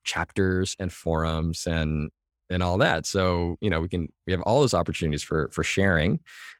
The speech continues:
And then, um, within our own partnership, I'll say what's been, um, really helpful is regular same page meetings.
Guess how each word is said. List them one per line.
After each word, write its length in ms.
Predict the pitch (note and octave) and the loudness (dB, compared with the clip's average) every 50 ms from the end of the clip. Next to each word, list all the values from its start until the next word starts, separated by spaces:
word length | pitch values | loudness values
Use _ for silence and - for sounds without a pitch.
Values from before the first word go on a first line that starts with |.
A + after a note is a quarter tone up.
| _ - | _ 0
And 160 | A2 A2 G#2+ | 2 4 6
then, 300 | B2 A#2+ A2+ A2+ G#2+ - - - | 6 6 6 4 4 2 0 0
um, 360 | G#2 G2+ G2 F#2+ F#2 F#2 - - _ _ | 2 2 2 2 2 0 -2 -6 _ _
within 320 | G#2+ A2 G#2+ - C3 B2+ A#2+ | 0 0 2 4 4 4 6
our 220 | G#2 G2+ F#2 - - | 6 4 2 2 2
own 380 | G#2+ C#3 E3 E3+ D3 C3+ - - _ _ | 4 4 6 6 4 2 0 -2 _ _
partnership, 640 | - F#2 F2+ - E2+ F2+ - - - E2+ F2 E2+ - _ _ _ _ _ _ _ | 0 2 2 2 2 0 0 2 2 2 2 0 -2 _ _ _ _ _ _ _
I'll 100 | - G#2+ | 0 0
say 180 | - - D#3+ D#3+ | 4 4 4 4
what's 160 | C#3+ C3 - | 4 4 2
been, 280 | - A#2+ A2 G#2 G2+ - _ - | 2 2 4 2 2 0 _ -2
um, 240 | F#2 F#2 F#2 F2+ - | 0 0 0 0 0
really 340 | G2 G2+ G2 G#2+ A2 G#2 G2 | 0 2 2 4 4 4 4
helpful 600 | G2 F#2 F#2 - - - F#2+ F#2+ F#2 F2+ F2+ - - | 4 2 0 0 0 0 2 2 2 2 0 0 0
is 320 | F#2+ F#2 F2+ F2 E2+ - - | 0 2 2 2 0 -2 0
regular 680 | - G#2 G#2 G2 G#2 G#2 G2 G2+ F#2+ F#2 F2 F2 F2 F2+ | 0 2 2 2 2 2 4 4 4 4 4 2 0 0
same 300 | - - - A2 F#2+ F2+ | -2 -2 0 2 2 2
page 340 | E2 - G2+ F2+ F#2 - - | 0 0 0 0 0 -2 -2
meetings. 440 | D#2+ D2 - - - - - - - | -4 -4 -4 -6 -6 -10 -12 -14 -18